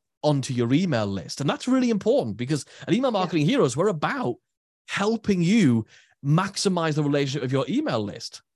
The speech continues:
Speaker 1: But we've got to get people on that email list first. So how do we do that? Well, the, one of the things you need to do is, how much rapport have I really built with the audience? So if you listen to the Email Marketing Show,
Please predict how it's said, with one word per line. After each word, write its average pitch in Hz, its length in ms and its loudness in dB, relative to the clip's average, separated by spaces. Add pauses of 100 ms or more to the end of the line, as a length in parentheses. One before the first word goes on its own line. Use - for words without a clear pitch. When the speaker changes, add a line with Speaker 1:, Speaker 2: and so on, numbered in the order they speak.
(260)
Speaker 1:
But 170 60 -12
we've 190 80 4
got 226 60 6
to 233 60 6
get 233 160 4
people 202 160 4
on 190 60 8
that 156 120 4
email 147 220 6
list 110 200 0
first. 98 300 -4
So 190 180 2
how 226 180 -2
do 240 60 2
we 208 80 2
do 135 140 2
that? 92 160 -6 (800)
Well, 214 120 2
the, 180 60 -2 (100)
one 220 100 -2
of 320 60 -2
the 277 60 0
things 156 200 4
you 127 80 4
need 117 120 4
to 104 60 0
do 107 100 4
is, 120 120 0 (640)
how 226 200 0
much 302 300 0
rapport 190 640 2
have 147 160 -4
I 165 80 -4
really 190 540 2
built 143 280 2
with 135 140 -8
the 120 140 -2
audience? 104 400 -10
So 165 80 4
if 131 80 4
you 196 80 6
listen 294 180 2
to 247 100 -2
the 202 120 0
Email 185 180 4
Marketing 131 380 -2
Show, 127 360 4